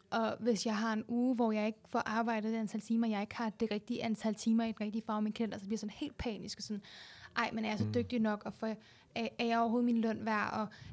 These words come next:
Speaker 1: er mi-, er mine kollegaer glade nok for mit arbejde?" og sådan nogle ting. Og så er det
Speaker 2: Ja.
Speaker 1: fuldstændig ligegyldigt, at jeg har haft en uge med sådan ti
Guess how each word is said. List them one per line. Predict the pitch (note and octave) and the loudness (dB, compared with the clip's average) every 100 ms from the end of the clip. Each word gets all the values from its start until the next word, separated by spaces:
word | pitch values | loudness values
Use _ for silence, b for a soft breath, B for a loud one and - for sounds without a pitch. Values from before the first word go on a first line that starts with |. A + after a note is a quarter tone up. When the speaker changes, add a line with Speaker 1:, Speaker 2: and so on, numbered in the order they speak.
| - | -2
Speaker 1:
er | |
mi-, | A3 - | -2 0
er | A#3 | 0
mine | A#3 | 2
kollegaer | A#3+ A#3 A#3+ | 2 0 0
glade | A3+ A#3 A3+ | -2 -2 2
nok | A3+ A3 | 2 0
for | A3+ | 0
mit | A3 | 0
arbejde?" | G#3+ G#3 G#3+ A3 G3+ | 0 -2 -2 -4 -4
og | A3 | -4
sådan | A3 | 0
nogle | A3 | 0
ting. | - A#3 - | 0 -2 -4
Og | G#3+ | -2
så | |
er | C4+ | 2
det | |
Speaker 2:
Ja. | G#3 | 2
Speaker 1:
fuldstændig | E4 E4 C4 | 2 0 0
ligegyldigt, | D4 - E4 C#4 | 0 -2 -4 -2
at | |
jeg | A#3+ | -2
har | A3 | 0
haft | A3 B3 B3+ | 0 -2 -2
en | G#3 | -2
uge | B3 B3+ D#4+ | -2 0 0
med | C4 | 0
sådan | - A#3 | 0 0
ti | G#3 - | 0 -4